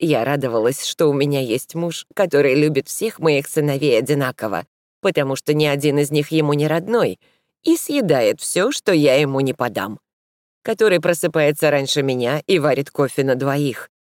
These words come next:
который входит в спальню, смеясь, и завершает каждый день мощной песнью плоти.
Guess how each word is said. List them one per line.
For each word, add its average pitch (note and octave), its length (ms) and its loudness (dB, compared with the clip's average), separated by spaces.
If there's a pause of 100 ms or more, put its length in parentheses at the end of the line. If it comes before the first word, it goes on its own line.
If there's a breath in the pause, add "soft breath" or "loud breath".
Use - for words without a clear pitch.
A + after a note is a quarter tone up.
(240)
который D#3 420 2
входит D3 400 0
в - 40 -12
спальню, D3 480 -2
смеясь, C#3 680 -4 (180)
и A3 100 0
завершает F#3+ 680 0
каждый C3+ 400 -2
день F#3 380 -2 (120)
мощной D3+ 580 -2
песнью A#2+ 520 -8
плоти. G#2+ 540 -6